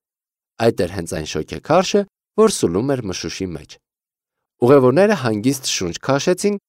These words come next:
տեսնելով շոգեքարշը նորից միացած գնացքին։ Այժմ հնարավոր էր շարունակել այնքան ձախորդ պայմաններում ընդհատված ուղևորությունը։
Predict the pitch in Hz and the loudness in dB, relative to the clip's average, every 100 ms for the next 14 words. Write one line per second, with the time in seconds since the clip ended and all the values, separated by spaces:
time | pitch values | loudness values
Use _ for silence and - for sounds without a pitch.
0 | _ _ 143 131 107 131 175 110 95 82 | _ _ 0 0 2 2 2 -2 -2 -6
1 | - 165 - 156 92 80 127 - 90 80 | -2 -2 0 -4 -2 -2 -4 -6 -10 -10
2 | - 107 - - 82 76 - 82 - _ | -8 -10 -8 -10 -8 -12 -16 -20 -20 _
3 | _ _ _ _ _ _ - 156 196 233 | _ _ _ _ _ _ -4 0 2 2
4 | 185 190 185 175 135 87 76 - 85 87 | 0 2 4 4 6 4 2 0 0 0
5 | 87 165 175 104 87 117 135 101 82 - | -2 -2 -2 -4 -6 -2 -4 -2 -4 -2
6 | 139 - 92 156 76 71 87 160 - 131 | -2 -2 -4 -2 -4 -2 -2 -4 -6 -6
7 | 104 85 80 82 - 85 87 78 78 73 | -4 -6 -4 -6 -4 -6 -6 -6 -8 -12
8 | - 71 | -14 -16